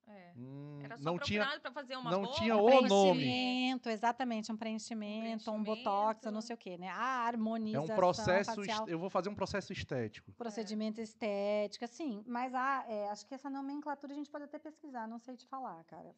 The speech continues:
Speaker 3: Mas
Speaker 2: Tudo bem.
Speaker 3: mas
Speaker 1: Mas
Speaker 3: a gente, mas, é, é, já faz nove anos que eu faço, mas eu, eu sinto que de dois anos pra cá deu um boom aqui em Portugal, porque lá no Brasil o
Speaker 1: Coisa
Speaker 3: pessoal
Speaker 1: que no
Speaker 3: já chega
Speaker 1: Brasil já tá
Speaker 3: comprando,
Speaker 1: mais.
Speaker 3: né? O paciente já chega e fala assim, "Não, eu quero aplicar nos cantos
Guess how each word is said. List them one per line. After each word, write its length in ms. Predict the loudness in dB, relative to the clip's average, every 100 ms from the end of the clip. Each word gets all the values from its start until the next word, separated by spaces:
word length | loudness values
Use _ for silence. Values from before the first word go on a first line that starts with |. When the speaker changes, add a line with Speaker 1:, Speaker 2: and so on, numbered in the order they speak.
| _ _ -14
Speaker 3:
Mas 320 | -12 -12 -14 _ _ _ _
Speaker 2:
Tudo 160 | -12 -10
bem. 160 | -12 _ _ -8
Speaker 3:
mas 160 | -4 -4
Speaker 1:
Mas 20 |
Speaker 3:
a 80 | -4
gente, 460 | -2 -2 -4 -8
mas, 240 | -6 -4 -4
é, 480 | -2 -2 -2 -2 -4
é, 60 | -6
já 120 | -6
faz 200 | -4 -2
nove 260 | -2 -2 -2
anos 160 | -4
que 80 | -6
eu 60 | -4
faço, 320 | -2 -2 -2
mas 160 | -4 -4
eu, 80 | -8 -8
eu 80 | -8
sinto 200 | -6 -8
que 80 | -10
de 100 | -6
dois 200 | -6 -4
anos 160 | -8
pra 160 | -6 -6
cá 120 | -4
deu 120 | -4
um 100 | -4
boom 280 | -2 -2 -4 -8 _ _ _ -6
aqui 240 | -4 0
em 80 | 0
Portugal, 380 | 0 0 2 2
porque 120 | 2
lá 100 | 2
no 80 | 2
Brasil 280 | 2 0 0
o 40 |
Speaker 1:
Coisa 60 | -2
Speaker 3:
pessoal 140 | 0
Speaker 1:
que 60 | 2
no 40 | 2
Speaker 3:
já 60 |
chega 200 | 2 2
Speaker 1:
Brasil 120 | 2 2
já 60 |
tá 60 | 4 4
Speaker 3:
comprando, 300 | 2 0 -2
Speaker 1:
mais. 0 |
Speaker 3:
né? 180 | -4 -8 -16 -4
O 60 |
paciente 320 | -2 0 0 0
já 60 |
chega 160 | 0 0
e 20 |
fala 120 | -2
assim, 80 | -2
"Não, 80 | -4
eu 80 | -2
quero 200 | 0 -2
aplicar 500 | -2 -6 0 0 0
nos 140 | -4 -12 -12
cantos 220 | -10 -8